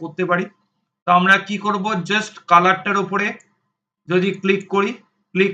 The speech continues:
করলেই কিন্তু এই কালারটা চলে আসবে। তো আমরা যেই কালারটা চাইছি সেই কালারটা আমরা এ-, এখানে সিলেক্ট করলাম, সিলেক্ট করে আমরা just ওকে করে দেবো। দেখো আমাদের এই কালারটা কিন্তু চেঞ্জ হয়ে যাবে,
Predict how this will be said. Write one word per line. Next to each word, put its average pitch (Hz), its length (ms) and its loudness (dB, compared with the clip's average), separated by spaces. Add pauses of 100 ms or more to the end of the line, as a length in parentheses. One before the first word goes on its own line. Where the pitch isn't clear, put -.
করলেই 190 300 2
কিন্তু 190 280 -4
এই 190 140 2
কালারটা 180 520 2
চলে 180 260 -2
আসবে। 185 320 -2
তো 196 60 -4
আমরা 175 220 0
যেই 175 240 2 (100)
কালারটা 170 380 0
চাইছি 170 420 -4
সেই 185 160 -10
কালারটা 160 500 -4
আমরা 165 140 -6
এ-, 151 200 -8
এখানে 160 260 -12
সিলেক্ট 175 420 -8
করলাম, 185 240 -2 (600)
সিলেক্ট 180 340 0
করে 180 200 -2 (380)
আমরা 156 300 -4
just 190 160 -6 (120)
ওকে 156 160 -8
করে 156 240 -8
দেবো। 170 200 -6 (300)
দেখো 147 240 -4
আমাদের 156 240 -6 (100)
এই 147 100 -6
কালারটা 143 420 -6
কিন্তু 165 220 -10 (100)
চেঞ্জ 131 260 -10
হয়ে 110 140 -10
যাবে, 101 200 -12